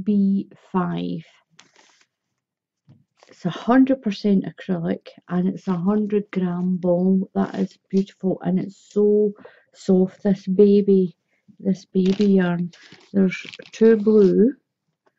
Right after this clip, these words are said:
Oh, there's more blue. I'm gonna pop them to the side. I'll put them down there. There's two blue. There's a pink.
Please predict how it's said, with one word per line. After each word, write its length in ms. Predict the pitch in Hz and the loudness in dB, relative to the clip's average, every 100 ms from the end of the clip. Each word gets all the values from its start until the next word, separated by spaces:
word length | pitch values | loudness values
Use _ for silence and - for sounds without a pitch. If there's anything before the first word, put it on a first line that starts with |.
| _ _ _ _ _ _ _ _ _ _ _ | _ _ _ _ _ _ _ _ _ _ _
Oh, 200 | 196 196 | -2 0
there's 200 | 185 - | 0 0
more 220 | 196 214 202 | 0 0 -2
blue. 340 | 190 185 190 190 196 | -2 0 0 -2 -4
I'm 140 | 202 | -2
gonna 180 | 214 226 | -2 -2
pop 260 | - 220 - | -2 -2 2
them 240 | 208 202 | 2 2
to 140 | - | 0
the 100 | 208 | -2
side. 580 | 208 - 190 175 185 208 214 | -4 -4 -4 -2 -4 -6 -8
I'll 160 | 190 - | -12 -10
put 140 | 233 | -6
them 140 | 220 | -4
down 280 | 208 208 202 | -4 -2 0
there. 280 | 196 190 196 180 - _ _ _ _ _ | 2 2 0 -6 -16 _ _ _ _ _
There's 240 | - 190 - | -8 -8 -8
two 240 | - 233 240 | -2 0 0
blue. 580 | 214 214 196 180 190 233 - _ _ _ - _ _ _ _ _ _ _ _ _ _ _ _ _ | 0 2 4 4 2 0 -6 _ _ _ -20 _ _ _ _ _ _ _ _ _ _ _ _ _
There's 460 | 180 196 185 - - | -2 0 0 -2 -12
a 60 | - | -14
pink. 760 | - - 208 190 196 - - | -12 -4 0 2 0 -2 -14